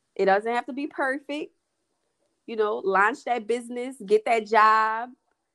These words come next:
you know, buy that house, buy that car, you know, whatever it is that you inspire to do, you should do it.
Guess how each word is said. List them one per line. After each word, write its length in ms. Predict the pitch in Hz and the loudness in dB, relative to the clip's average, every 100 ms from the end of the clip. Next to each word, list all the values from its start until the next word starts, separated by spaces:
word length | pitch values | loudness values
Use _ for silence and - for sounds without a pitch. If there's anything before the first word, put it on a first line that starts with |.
| _ _ _ _ | _ _ _ _
you 100 | 214 214 | -12 -6
know, 180 | 202 | -6
buy 280 | 202 190 202 | -2 2 2
that 180 | 220 220 | 2 -4
house, 380 | - 254 226 254 269 - _ _ _ - | -6 -6 -6 -8 -14 -20 _ _ _ -4
buy 240 | 180 208 | 0 0
that 200 | 208 196 | -2 -6
car, 720 | - 254 240 233 226 233 262 302 302 | -6 -4 -2 -2 -2 -4 -8 -10 -14
you 140 | 262 | -10
know, 300 | 247 247 269 | -6 -6 -8
whatever 320 | 202 214 240 247 | -6 -4 -4 -6
it 80 | |
is 240 | 262 262 262 | -10 -12 -8
that 180 | 220 220 | -6 -6
you 120 | 269 | -6
inspire 480 | 240 262 233 226 226 | -8 -4 -2 0 0
to 100 | 220 | -4
do, 140 | 214 226 | -6 -10
you 140 | 233 | -14
should 200 | 233 220 | -20 -16
do 180 | 214 254 | -14 -12
it. 120 | 202 | -14